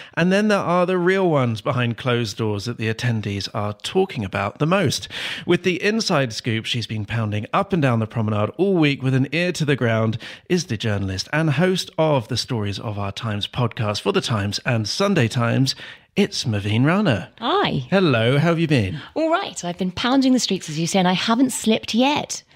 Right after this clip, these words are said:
Speaker 2: That's
Speaker 1: And
Speaker 2: my triumph of the week. <laughs>
Speaker 1: And you've been keeping warm, I assume.
Speaker 2: Trying. <laughs>
Speaker 1: Now, we've heard from the Ukraine's President Zelensky yesterday calling for peace and not more weapons, but of course his actual meetings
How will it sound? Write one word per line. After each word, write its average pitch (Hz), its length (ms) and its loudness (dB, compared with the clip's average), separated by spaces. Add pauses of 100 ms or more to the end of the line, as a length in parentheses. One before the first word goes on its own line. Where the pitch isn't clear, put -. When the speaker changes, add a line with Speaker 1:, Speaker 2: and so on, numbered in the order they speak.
(140)
Speaker 2:
That's 160 120 2
Speaker 1:
And 170 160 4
Speaker 2:
my 240 100 4
triumph 240 480 0
of 220 140 -2
the 254 80 2
week. 277 460 -4
<laughs> - 340 -2
Speaker 1:
And 160 120 2
you've 170 100 2
been 160 120 4
keeping 151 300 2
warm, 135 420 4 (100)
I 135 120 0
assume. 120 420 2
Speaker 2:
Trying. 156 460 0 (480)
<laughs> - 760 -2
Speaker 1:
Now, 180 320 4
we've 185 360 2
heard 202 420 2
from 147 220 0
the 139 80 0
Ukraine's 135 500 0
President 117 600 -2 (100)
Zelensky 123 840 0
yesterday 110 640 -2
calling 110 320 -4
for 110 140 -10
peace 110 520 -2 (380)
and 135 400 2
not 147 360 4
more 123 400 4
weapons, 127 500 0
but 127 120 0
of 113 120 -2
course 127 280 -4
his 107 140 -6
actual 127 340 -6
meetings 107 560 -6